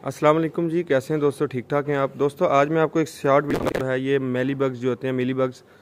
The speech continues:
इनका इलाज आप कैसे कर सकते हैं अपने घर में, अपनी ही रेमेडी के साथ। तो आपने किसी जार में जो है पचास ग्राम ले लेना है तंबाकू, जिससे हुक्का पीते हैं हमारे बड़े।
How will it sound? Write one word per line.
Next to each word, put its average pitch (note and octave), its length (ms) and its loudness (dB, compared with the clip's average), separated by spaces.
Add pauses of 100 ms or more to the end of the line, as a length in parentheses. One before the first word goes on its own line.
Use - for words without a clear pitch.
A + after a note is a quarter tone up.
(300)
इनका C#3 240 0
इलाज B2+ 300 2
आप B2+ 160 0
कैसे B2 260 -4
कर C3+ 100 -4
सकते C3+ 320 -6
हैं C3+ 60 -2
अपने C#3+ 260 -2
घर B2+ 200 -2
में, B2+ 220 0 (240)
अपनी D3 260 -2
ही C#3+ 120 4
रेमेडी A#2+ 360 0
के A#2 100 -4
साथ। G#2+ 280 -8 (580)
तो C#3 60 2
आपने D#3 240 4
किसी E3 220 0
जार C3+ 280 6
में D3+ 140 2
जो C#3+ 120 2
है D3 120 4
पचास B2+ 440 2
ग्राम C#3 240 2
ले B2+ 100 4
लेना C3 240 0
है C3+ 240 2
तंबाकू, B2 580 0 (220)
जिससे B2 260 -2
हुक्का B2 280 0
पीते B2+ 300 -2
हैं B2+ 80 0
हमारे A#2+ 260 0
बड़े। A#2 240 -2